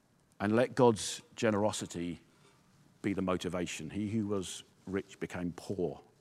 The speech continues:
for our sake, that we might become rich.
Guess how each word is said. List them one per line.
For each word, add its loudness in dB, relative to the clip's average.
for -10
our -4
sake, -10
that -8
we -4
might -6
become -8
rich. -6